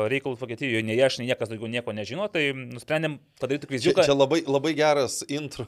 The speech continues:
Speaker 2: <laughs> į atstovą spaudai.
Speaker 1: Taip, nu, žinom, kad, e, aštuonioliktais metais Vok-,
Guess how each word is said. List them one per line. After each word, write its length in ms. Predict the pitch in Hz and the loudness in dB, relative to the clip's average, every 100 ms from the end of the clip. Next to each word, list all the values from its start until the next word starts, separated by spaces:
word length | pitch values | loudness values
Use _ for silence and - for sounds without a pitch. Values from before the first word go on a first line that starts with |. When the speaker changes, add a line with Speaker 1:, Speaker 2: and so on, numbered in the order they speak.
| - | -8
Speaker 2:
<laughs> 0 | |
į 220 | 160 147 | 0 2
atstovą 480 | 135 - - 151 127 117 | 2 0 2 4 4 0
spaudai. 680 | - - 139 131 151 107 | -4 0 2 6 6 6
Speaker 1:
Taip, 80 | 90 | 2
nu, 140 | 190 - 180 | -4 2 0
žinom, 340 | 139 208 240 190 | 4 6 6 8
kad, 160 | 185 | 8
e, 140 | 175 - - - - 67 - | 10 8 4 -12 -8 -8 -6
aštuonioliktais 420 | 123 160 180 160 156 | -6 -2 -2 -2 -2
metais 360 | 160 165 139 | -2 -2 -6
Vok-, 240 | 135 131 | -8 -10